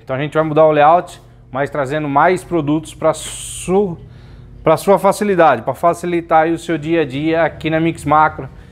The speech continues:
né, na região aqui sul de São Paulo, tá bom? Então essa é a Mix Macro, eu vou colocar aí embaixo o link aí pra você do delivery, tá? Se você aí quiser salvar, você salva e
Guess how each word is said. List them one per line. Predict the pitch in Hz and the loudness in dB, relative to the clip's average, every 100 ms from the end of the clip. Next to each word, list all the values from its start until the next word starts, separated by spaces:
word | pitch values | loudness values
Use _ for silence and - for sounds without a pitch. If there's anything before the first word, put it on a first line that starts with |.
| - - | -18 -4
né, | 127 139 | 0 0
na | |
região | 139 139 131 139 139 | 0 0 2 2 2
aqui | - 147 147 - - - | 0 -4 -4 -8 -20 -20
sul | - - - 180 185 143 123 | -18 -8 2 2 2 -4 -6
de | 135 170 | -4 0
São | 185 175 | 0 0
Paulo, | - 147 113 104 - | 2 2 2 -2 -8
tá | 120 | -2
bom? | 160 214 190 - _ _ - | 2 2 -2 -14 _ _ -8
Então | 160 175 185 | -2 2 2
essa | 214 208 | 2 0
é | |
a | |
Mix | 202 - | -4 -6
Macro, | 175 202 208 190 180 | -2 0 0 -2 -6
eu | 160 | -4
vou | 180 | -4
colocar | 196 190 185 | 0 0 2
aí | 180 | 2
embaixo | 165 156 151 131 - 101 - - - _ - | 2 4 4 0 -8 -16 -18 -20 -20 _ -6
o | 143 | -2
link | 151 170 208 196 | 0 0 -2 2
aí | 175 | 2
pra | 170 165 | 4 2
você | 180 160 - 160 151 120 - - - _ _ - - - | 2 0 -2 -2 -2 -4 -14 -20 -20 _ _ -20 -10 0
do | 208 | 4
delivery, | 196 175 190 220 202 196 151 - | 6 4 2 0 -2 -6 -8 0
tá? | 170 165 | 0 0
Se | 143 | -4
você | 156 151 | -6 -2
aí | 160 156 156 151 123 - - - | -2 0 -2 -4 -10 -18 -20 -8
quiser | 110 170 | 0 0
salvar, | 175 165 147 160 170 | 4 4 6 4 4
você | 143 160 143 | -2 -6 -4
salva | 160 180 185 190 190 - - _ _ - | 2 4 4 0 -4 -14 -20 _ _ -8
e | 165 196 - | -6 -6 -10